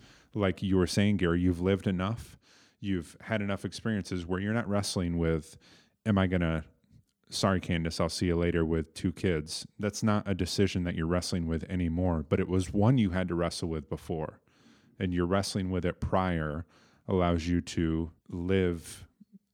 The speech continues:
allows you to fix, you've fixed your eyes on Jesus and you're, you're running the race marked out for you. It's, yeah.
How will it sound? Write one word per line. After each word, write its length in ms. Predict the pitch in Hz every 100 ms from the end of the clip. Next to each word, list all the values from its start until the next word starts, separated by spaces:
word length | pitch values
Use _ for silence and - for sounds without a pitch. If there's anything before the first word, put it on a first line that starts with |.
| _ _ -
allows 400 | 101 101 107 92
you 120 | 101
to 280 | - 104 95
fix, 420 | - - 110 104 -
you've 300 | 117 101 92
fixed 420 | - 113 - -
your 80 | 101
eyes 240 | 95 -
on 160 | 90 85
Jesus 580 | 90 85 82 80 - -
and 140 | 92
you're, 300 | 82 82 80 -
you're 180 | 87 80
running 420 | 80 90 92 87
the 80 | 80
race 340 | 82 80 -
marked 260 | 80 80 85
out 160 | 80
for 240 | - 80 76
you. 260 | 76 71 - _ _ _
It's, 400 | 82 73 - - - _
yeah. 120 | -